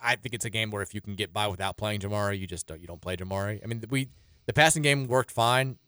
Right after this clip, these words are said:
a-, against, uh, Virginia Tech without him, and I think that we'll have a similar game plan in this game where it's run, run, run, hit him with a couple passes, and we had guys step up and who got open and made plays. I, I think that you kinda go with that same mentality.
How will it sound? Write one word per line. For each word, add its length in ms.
a-, 320
against, 640
uh, 400
Virginia 320
Tech 220
without 260
him, 180
and 200
I 60
think 180
that 60
we'll 140
have 80
a 60
similar 340
game 180
plan 160
in 80
this 120
game 200
where 100
it's 140
run, 160
run, 160
run, 320
hit 140
him 60
with 100
a 40
couple 200
passes, 460
and 100
we 60
had 120
guys 220
step 240
up 160
and 60
who 40
got 180
open 240
and 140
made 160
plays. 460
I, 100
I 140
think 160
that 140
you 60
kinda 220
go 180
with 140
that 180
same 200
mentality. 560